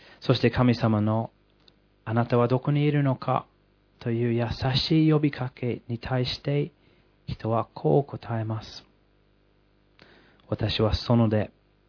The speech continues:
あなたの声を聞きました。それで私は裸なので恐れて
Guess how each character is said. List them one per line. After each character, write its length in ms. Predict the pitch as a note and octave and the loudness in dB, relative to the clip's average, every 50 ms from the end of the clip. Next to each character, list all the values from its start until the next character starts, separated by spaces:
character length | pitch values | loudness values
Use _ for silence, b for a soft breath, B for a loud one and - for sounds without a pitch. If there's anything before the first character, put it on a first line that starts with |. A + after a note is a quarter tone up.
| _ _ _ _ _ _ _ - | _ _ _ _ _ _ _ -10
あ 80 | A2 G#2+ | -6 -6
な 100 | A2 A2+ | -6 -6
た 120 | - - B2 | -4 -2 -2
の 100 | C3 B2+ | -2 -2
声 240 | - - C#3+ C3+ | 0 2 4 4
を 60 | B2+ - | 4 4
聞 120 | - - | 0 -8
き 120 | - - | -4 -2
ま 120 | B2+ C3 B2+ | 0 0 0
し 100 | - - | -2 -2
た。 200 | - C3+ A#2+ - _ _ _ _ _ - | -2 -4 -4 -4 _ _ _ _ _ -12
そ 180 | - - A#2+ | -10 -6 -4
れ 140 | A2+ A2 A2 | -4 -4 -2
で 100 | - B2 | -2 0
私 420 | B2 B2 A#2+ - C3 B2 - - C#3+ | -2 0 -2 -2 -4 -4 -4 -4 -2
は 220 | C#3+ C#3 B2+ - - | -2 -2 -2 -4 -8
裸 440 | - - - C#3 D3+ D#3+ - - D#3 | -10 -4 -2 -2 -2 -2 0 2 2
な 120 | C#3+ C3+ | 4 4
の 100 | C3 B2 | 4 4
で 260 | B2 C3 A#2+ A#2 - b b b b b b b b b b b b b _ - | 2 2 0 0 -4 b b b b b b b b b b b b b _ -8
恐 340 | B2 A#2+ - - - D#3 | -6 -6 -6 -6 -4 -2
れ 120 | D#3 D#3 D3+ | -2 -2 -4
て 300 | - - C#3 B2+ - | -4 -6 -6 -6 -6